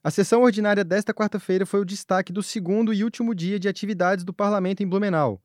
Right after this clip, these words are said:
na primeira etapa do Alesc Itinerante, iniciativa que leva a sede da Assembleia Legislativa para diferentes regiões do estado. Até o fim de dois mil e vinte e quatro,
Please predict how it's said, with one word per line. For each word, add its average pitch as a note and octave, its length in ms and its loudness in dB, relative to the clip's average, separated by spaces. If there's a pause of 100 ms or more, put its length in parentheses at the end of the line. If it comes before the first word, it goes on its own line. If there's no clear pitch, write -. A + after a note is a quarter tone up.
na C3+ 140 -2
primeira F3 320 0
etapa F3+ 340 -2
do F3 120 -2
Alesc F3 320 -2
Itinerante, F3+ 600 -2 (160)
iniciativa F#3+ 540 -2
que F#3+ 140 -2
leva F#3+ 220 0
a - 20 0
sede G3+ 340 -4
da G3 80 0
Assembleia F#3+ 460 -2
Legislativa G3 720 -2
para F#3+ 200 0
diferentes F#3 540 -2
regiões E3 380 0
do F3+ 40 -8
estado. G#2+ 320 -6 (360)
Até E3+ 260 2
o F3+ 60 0
fim F3 200 -2
de D#3+ 80 2
dois D3 160 2
mil C#3 120 0
e - 20 -2
vinte A2+ 160 -6
e - 60 -20
quatro, C3+ 340 0